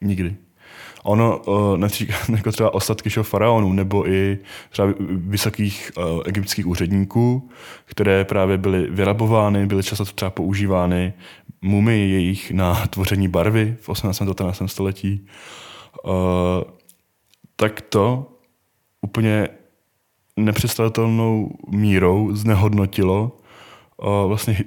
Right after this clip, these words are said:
tu historii a tu kulturní hodnotu těch objektů, ve kterých, eh, ty ostatky ležely. Že vlastně bez nich, bez těch, přímo bez těch ostatků, to potom, eh, totálně ztrácí na významu a,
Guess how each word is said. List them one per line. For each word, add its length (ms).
tu 120
historii 600
a 100
tu 120
kulturní 380
hodnotu 340
těch 220
objektů, 400
ve 100
kterých, 520
eh, 20
ty 100
ostatky 300
ležely. 400
Že 80
vlastně 340
bez 280
nich, 480
bez 240
těch, 160
přímo 200
bez 100
těch 120
ostatků, 600
to 100
potom, 400
eh, 40
totálně 580
ztrácí 480
na 80
významu 640
a, 80